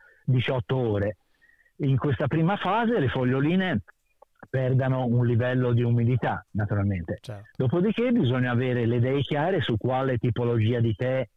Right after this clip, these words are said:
Speaker 1: eh, produrre, perché la materia prima è sempre la stessa, le tre prime foglioline, però i, le tipologie si distinguono a, a seconda del tipo di lavorazione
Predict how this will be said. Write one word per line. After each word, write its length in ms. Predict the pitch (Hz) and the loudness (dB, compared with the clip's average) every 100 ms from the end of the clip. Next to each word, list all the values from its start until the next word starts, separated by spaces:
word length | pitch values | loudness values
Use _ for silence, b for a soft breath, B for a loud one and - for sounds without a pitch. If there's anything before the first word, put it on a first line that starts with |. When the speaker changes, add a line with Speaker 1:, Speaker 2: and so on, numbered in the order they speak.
| _ _ - - | _ _ -20 -6
Speaker 1:
eh, 360 | 117 113 110 | -2 0 0
produrre, 640 | 95 127 151 175 107 98 90 _ _ | -2 0 0 2 0 -2 -6 _ _
perché 440 | - 107 123 117 82 _ _ _ _ _ _ - | -4 -4 -2 -2 -4 _ _ _ _ _ _ -4
la 120 | 127 | 0
materia 400 | 127 143 139 127 | 0 0 -2 0
prima 460 | - 233 240 147 - | 0 2 0 -2 -4
è 120 | 117 - | -6 -2
sempre 260 | 123 113 | -2 0
la 160 | 113 107 | -2 -2
stessa, 480 | - 107 - 104 95 | -2 -4 -2 -4 -2
le 100 | 117 | -2
tre 160 | 113 113 | 0 0
prime 260 | 123 120 | 0 0
foglioline, 640 | 107 120 113 107 95 87 82 _ _ _ - - | 0 0 0 2 0 -2 -6 _ _ _ -18 -4
però 340 | 143 214 202 | -2 0 0
i, 300 | 131 139 123 | 0 0 2
le 200 | 127 127 | 2 0
tipologie 680 | 143 127 147 165 151 214 233 | 0 0 2 2 2 2 0
si 160 | - | 0
distinguono 560 | 131 190 - 180 208 180 | 2 2 0 2 2 2
a, 520 | 120 117 - 117 113 | 2 0 0 -2 -2
a 80 | 107 | -2
seconda 400 | - 127 151 170 | -4 -2 0 2
del 180 | 143 113 | 2 0
tipo 240 | 120 127 127 | 0 0 0
di 120 | 120 | 2
lavorazione 760 | 117 113 147 - 131 143 117 | 0 0 -2 -2 -2 0 -2